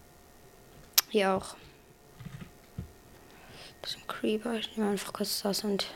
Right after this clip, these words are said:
verschwinde dann bald wieder. Yo,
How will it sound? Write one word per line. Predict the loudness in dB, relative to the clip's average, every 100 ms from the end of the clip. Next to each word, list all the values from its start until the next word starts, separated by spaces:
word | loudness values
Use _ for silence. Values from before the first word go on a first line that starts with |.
| -8
verschwinde | 2 2 6 4 4 4
dann | 4 6
bald | 6 6
wieder. | 4 4 2 -2 -4 -14 -18 -18 -18 -20 -20 -20 -20 -20 -20 -20 2
Yo, | 12 12 12 12 12 12 12 10